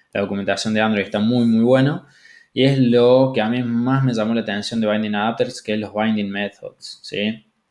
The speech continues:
Esto de bindearnos con ciertos métodos que nos permite crear, básicamente, nuestros propios componentes, nuestras propias vistas, o un widget, ¿sí? El Quantity Stepper que estamos viendo acá a la derecha,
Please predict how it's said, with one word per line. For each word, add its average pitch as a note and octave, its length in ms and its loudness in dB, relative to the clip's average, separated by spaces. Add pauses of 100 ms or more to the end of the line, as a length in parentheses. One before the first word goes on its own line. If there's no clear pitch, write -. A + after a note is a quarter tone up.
(380)
Esto A#2 280 2
de A#2+ 440 4 (180)
bindearnos A#2 680 0
con G#2 220 -4
ciertos A2+ 380 -2
métodos C3 400 0
que A2+ 80 -2
nos G#2+ 100 -2
permite C#3 360 0
crear, B2 540 2
básicamente, C3+ 920 -2 (240)
nuestros A2+ 260 -6
propios B2+ 320 2
componentes, G#2+ 720 -2
nuestras G2 240 -14
propias A#2 340 -2
vistas, - 520 -8 (140)
o C#3 200 2
un A#2 200 0
widget, G#2 360 -6 (260)
¿sí? B2+ 520 -6 (360)
El G#2 160 -8
Quantity C#3 400 0
Stepper C3 440 0
que A2 60 -4
estamos B2 320 -2
viendo B2+ 300 2
acá A2 200 2
a B2 40 2
la A#2 120 2
derecha, A#2 680 0